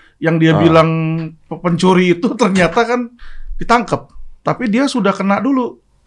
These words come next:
Speaker 1: sama polisi, dijadiin tersangka, di sidang. Jadi karena itulah orang jadi takut. Lawyer aja kena, ya inilah karena si
Speaker 2: Lawyernya ditahan nggak sekarang?
Speaker 1: Nggak, nggak ditahan.
Speaker 2: Hmm.
Speaker 1: Saya waktu itu datang, eh, sempat belain, jadi mereka,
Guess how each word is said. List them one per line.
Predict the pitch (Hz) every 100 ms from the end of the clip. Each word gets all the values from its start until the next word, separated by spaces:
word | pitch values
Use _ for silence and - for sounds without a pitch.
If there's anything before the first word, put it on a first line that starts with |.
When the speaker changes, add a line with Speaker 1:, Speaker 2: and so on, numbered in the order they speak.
| - -
Speaker 1:
sama | 180 180
polisi, | 185 202 196 170 165 151 147 - -
dijadiin | 143 143 139 143 139
tersangka, | 135 135 127 143 214 - - - - -
di | 160
sidang. | 190 170 147 143
Jadi | 160 254 254 -
karena | 220 202 208
itulah | 208 302 247
orang | 247 226
jadi | 208
takut. | 226 247 190 170 - _ _ -
Lawyer | 233 185 175 143
aja | 131 123
kena, | 110 127 247 - _ _ _ _ _ _ -
ya | 151
inilah | 180 240 254 208
karena | 175 175 233
si | - 220
Speaker 2:
Lawyernya | - 135 202 170
ditahan | 135 165
nggak | 160 90 -
sekarang? | 67 - _ _ _ _ -
Speaker 1:
Nggak, | 208 190 156
nggak | 156 151
ditahan. | 151 143 123 120
Speaker 2:
Hmm. | 110 92 85 73 - -
Speaker 1:
Saya | - 170
waktu | 185 - 147 170
itu | 180
datang, | 160 135 131 170 175 170 -
eh, | 143 135
sempat | 143 147 147
belain, | 139 135 151 139
jadi | 127 147
mereka, | 143 127 135 143 -